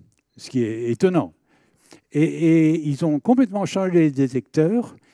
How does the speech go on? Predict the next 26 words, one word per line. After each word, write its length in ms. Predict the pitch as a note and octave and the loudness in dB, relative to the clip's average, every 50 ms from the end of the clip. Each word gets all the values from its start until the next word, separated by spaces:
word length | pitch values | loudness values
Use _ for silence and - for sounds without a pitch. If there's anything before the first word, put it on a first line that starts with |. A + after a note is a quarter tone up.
| _ _ _ _ - | _ _ _ _ -6
et 280 | - D3+ D#3 E3+ E3 D3 | -2 -2 0 -2 -2 -6
en 560 | D3 C#3+ C#3+ C#3 C#3 C3 B2+ B2+ B2+ C3+ C3 | -8 -6 -4 -2 -2 -2 -4 -4 -6 -6 -4
les 180 | C3+ D3 E3+ | 0 2 2
remplaçant 560 | F3 F3 F3 D3 D3+ D3 B2 - - G#3 A#3 A#3 | 2 2 0 -2 -2 -4 -4 -2 -2 -2 -2 0
par 140 | A3+ F#3 | 0 0
des 100 | D#3+ D3+ | 2 2
détecteurs 560 | C#3+ D3+ D#3 C#3+ - C#3+ B2+ - - F#3 G#3+ G3+ | 2 2 0 0 0 -4 -6 -2 -2 -2 -2 0
dont 120 | F#3 D3+ | 0 0
la 100 | C#3+ C3+ | -2 -2
sensibilité 800 | - - D#3+ D#3+ - - - E3+ C#3 C3 B2+ A#2 - F#3 F#3+ F#3 | -2 -2 -4 -4 -4 -6 -10 -6 -4 -4 -4 -4 0 0 2 2
a 80 | E3 D3 | 2 0
été 260 | C3 - - C3+ C3 | 0 0 0 0 0
augmentée 640 | C#3 C3 B2 B2+ C#3+ C#3 B2+ B2 - - F3+ E3+ | 2 0 -2 -2 -2 -4 -4 -2 0 2 2 2
d'un 100 | C#3+ C3 | 2 0
facteur 340 | - C#3+ A#2+ - - D3+ C3+ | -2 -4 -6 -2 0 0 0
de 120 | A#2+ A2+ | 0 -4
dix. 400 | G2+ F#2 G2 F#2 - - - - _ _ _ _ _ _ - | -6 -6 -12 -14 -14 -14 -16 -16 _ _ _ _ _ _ -12
Et 80 | - A#2+ | -10 -8
ça 180 | A#2 - C#3+ A#2+ | -4 -2 -2 -2
s'appelle 420 | A#2+ A#2 - E3+ D#3+ D#3+ F3 - - | -2 0 2 2 2 2 0 -4 -4
Advanced 840 | - C3+ C3 B2 B2+ C3+ D3 D#3 D#3 D3 - - - C#3+ A#2+ C#3 - - | -4 -4 -4 -4 -2 -2 0 0 -2 -4 -8 -8 -4 -4 -4 -4 -6 -10
ligo. 560 | B2 A#2+ A#2+ A#2+ A#2 A2+ A2 G#2 F#2+ E2+ D#2+ - - - - _ _ _ _ _ _ _ _ _ _ _ _ _ _ _ _ _ _ _ _ _ _ _ _ _ _ _ - - - - - _ - - _ _ _ _ _ _ - _ _ _ _ _ _ _ _ _ _ _ _ _ _ _ _ _ - D3+ | -8 -6 -4 -4 -4 -6 -6 -8 -12 -12 -12 -16 -20 -20 -20 _ _ _ _ _ _ _ _ _ _ _ _ _ _ _ _ _ _ _ _ _ _ _ _ _ _ _ -20 -20 -20 -20 -20 _ -20 -20 _ _ _ _ _ _ -20 _ _ _ _ _ _ _ _ _ _ _ _ _ _ _ _ _ -20 -18
Alors, 300 | G#2+ G2+ F#2 G2 G#2 - | -16 -14 -14 -14 -16 -16
je 140 | - C#3 | -10 -8
vous 80 | D3+ D#3 | -8 -8
montre 540 | D3 D3 C#3+ C3+ C3 A2+ - - - - | -6 -6 -6 -6 -6 -10 -12 -18 -20 -20